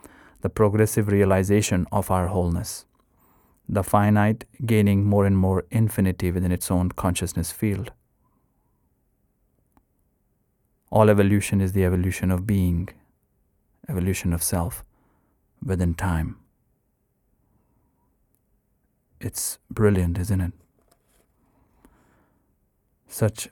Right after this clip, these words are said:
insight, so elegantly expressed,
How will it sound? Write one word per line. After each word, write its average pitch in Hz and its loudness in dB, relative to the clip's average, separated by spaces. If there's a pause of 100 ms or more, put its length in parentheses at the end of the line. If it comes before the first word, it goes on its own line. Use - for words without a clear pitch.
(840)
insight, 101 0 (2000)
so 107 2
elegantly 101 0
expressed, - -8